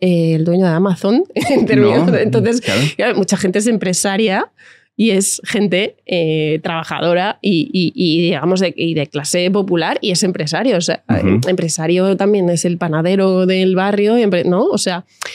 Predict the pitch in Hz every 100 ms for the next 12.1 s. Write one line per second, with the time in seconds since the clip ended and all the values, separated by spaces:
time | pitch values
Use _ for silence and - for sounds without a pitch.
0 | - - _ _ - 202 202 220 - _
1 | _ _ _ _ 202 202 202 202 196 190
2 | 214 - - _ - 180 180 170 180 190
3 | 190 190 185 190 - 190 185 190 190 185
4 | 190 196 190 180 185 185 196 190 185 185
5 | 190 208 190 175 170 196 190 190 190 190
6 | 190 180 165 160 156 151 156 147 147 190
7 | 143 165 240 - - - _ - 220 208
8 | 185 175 - 226 208 - 247 254 240 233
9 | 240 233 269 - 208 185 175 170 165 160
10 | 143 - _ _ _ _ _ _ _ _
11 | _ 185 214 190 175 190 190 196 202 226
12 | 233